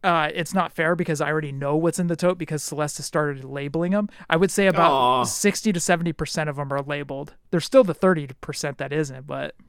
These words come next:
Speaker 2: I've got a tote in my garage that Shannon labeled Wrestling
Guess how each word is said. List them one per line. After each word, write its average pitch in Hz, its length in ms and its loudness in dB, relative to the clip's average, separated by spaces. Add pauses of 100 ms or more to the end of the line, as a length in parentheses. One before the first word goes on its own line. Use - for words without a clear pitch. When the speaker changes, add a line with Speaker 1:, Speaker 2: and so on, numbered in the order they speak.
(460)
Speaker 2:
I've 139 160 2
got 226 160 4
a 202 40 0
tote 180 320 -2
in 180 60 -6
my 165 160 0
garage 131 560 0 (300)
that 123 200 -8
Shannon 143 420 -4
labeled 135 480 -2 (440)
Wrestling 170 680 -6